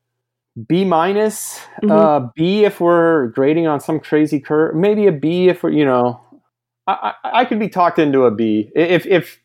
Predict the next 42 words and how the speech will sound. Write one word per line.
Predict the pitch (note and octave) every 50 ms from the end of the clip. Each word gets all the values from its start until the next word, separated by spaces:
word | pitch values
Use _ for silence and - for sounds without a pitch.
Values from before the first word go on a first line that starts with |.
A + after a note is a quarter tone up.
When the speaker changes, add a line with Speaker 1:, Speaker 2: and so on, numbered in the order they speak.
| _ -
Speaker 1:
you | - E3
know, | D#3+ D3+ D3
if | C#3 -
the | F3+ C#3
Cardinals | - - F3 F3 F3+ F3 D#3 -
get | - D#3 -
their | E3 D3
report | C#3+ C3+ B2 - - C#3 B2+ A#2 -
card | B2 A#2 A2+ A2+ A2+ A2 - -
and | B2 A2+
they | A2+ A2+
want | A2 A#2 A#2+ A#2 A2+
to | - A2+
come | - - A#2+ A2+ A2 A2 G#2 G2
visit | A2+ A#2+ A2+ G2+ A#2+ A2 -
the | A#2
professor | - - - - A#2 A2 - - A#2+ G#2+
in | G2+ G#2
the | G#2 G2+
office | G2 G2+ G2+ F#2 - G#2 G2+ F#2+ - - - _ - -
afterwards | A2 G#2+ - A#2 G#2 G#2 G2+ F#2 -
and | G#2+ G2
ex-, | F#2+ - - - _ _ _ _ _ _ _ _ -
and | A2 G#2 G#2
make | A2 A#2 A2 -
their | A#2 G#2+
case | - - A2 A2 G2+ -
why | A#2 G#2+ G2+ G#2 G2
they | G#2 G2+ G2
deserve | G2 G2 F2+ G#2 G2+ F#2+ F#2+ F#2+ F#2 F2 - - _ _ _ _ _ _ _ _ _ _ _
to | -
be | A2 G2+
bumped | F2+ - A2 G#2+ G2+ -
up | A2 G2 -
a | G2+
little | G2+ G2 F#2+
bit, | - G2+ G2 F#2+
I | - G2+ G#2 G2+ G2+
would | G2 G2 F2+ F2+
listen | F#2 F2 - - F2+ D2+
to | D2
that. | D#2 D2 C2+ - -